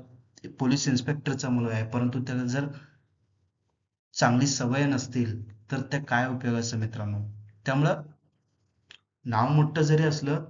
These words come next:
तर आतनं गुण सुद्धा चांगली असली पाहिजे मित्रांनो. म्हणूनच म्हणलंय,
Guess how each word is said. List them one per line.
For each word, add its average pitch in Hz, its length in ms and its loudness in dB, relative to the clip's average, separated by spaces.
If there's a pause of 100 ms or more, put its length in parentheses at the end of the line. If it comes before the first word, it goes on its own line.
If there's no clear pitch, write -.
तर 165 180 -4
आतनं 127 480 2
गुण 123 280 2
सुद्धा 120 380 -2
चांगली 113 400 -2
असली 123 360 -2
पाहिजे 113 480 -2
मित्रांनो. 104 400 -4
म्हणूनच 131 440 4
म्हणलंय, 123 380 0